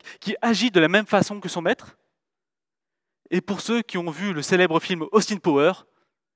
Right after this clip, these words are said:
ce sont des mini-moi. Pour d'autres qui aiment plutôt l'histoire, l'historien Janton, il parle de la réforme, et vont,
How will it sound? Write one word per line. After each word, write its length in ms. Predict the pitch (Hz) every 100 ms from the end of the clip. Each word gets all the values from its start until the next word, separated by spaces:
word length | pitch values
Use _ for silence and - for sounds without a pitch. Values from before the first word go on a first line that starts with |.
| _ _
ce 120 | 147
sont 160 | 151 165
des 160 | 143
mini-moi. 480 | 147 175 165 156 127 - _ _ _ _ _ _ _ _ _ _ _ _ _ _ _ _ _ _ _ _ _ _ - _ _ _ _ _ _ _ _ _ _ _ _ _ _ _
Pour 140 | 196
d'autres 340 | 180 254 - - _ _ _ _ _ -
qui 260 | 175 185 -
aiment 140 | 175
plutôt 240 | - 202
l'histoire, 640 | 202 190 185 220 - - - _ _ _ _ _ _ _
l'historien 580 | 160 165 214 196 208 185
Janton, 440 | 147 190 - 170 285 _ _ _ _ _ _ _ _
il 120 | 170
parle 200 | 226 220
de 80 | 214
la 100 | 185
réforme, 480 | 185 190 202 233 135 _ _ _ _ _ _ _ -
et 80 | 170
vont, 160 | 185